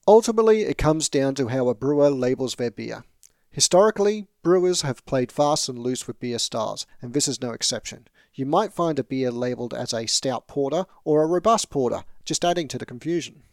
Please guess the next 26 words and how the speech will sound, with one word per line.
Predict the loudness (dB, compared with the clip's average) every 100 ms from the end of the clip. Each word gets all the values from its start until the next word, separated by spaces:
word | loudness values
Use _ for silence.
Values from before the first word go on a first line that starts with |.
| _ _ _ _ -2
To | 4
add | 6 4
more | 6 8 8
to | 8
the | 0
complexity, | 0 -2 0 2 2 0 -2 -2
there | 2 4
are |
sub-styles | 4 4 2 2 4 4 4
within | 2 -4 -4
each. | -6 -8 -12 -14 _ _ _
For | 0 0
instance, | 2 -2 -4 -10 -10 -8
porters | 2 4 2 -4
can | -8 -4
range | -4 -4 -8
from | -10
brown | -6 -4 -4 -4
porters | -4 -2 -2 -6
to | -8
robust | -6 -2 -2 -4
porters | -4 -2 -2 -4 -6
to | -6 -6 -8 _ _ 0
Baltic | 0 0 -8
porters. | -8 -8 -8 -6 -8 _ _ -6
Stouts | -2 4 4 4 -2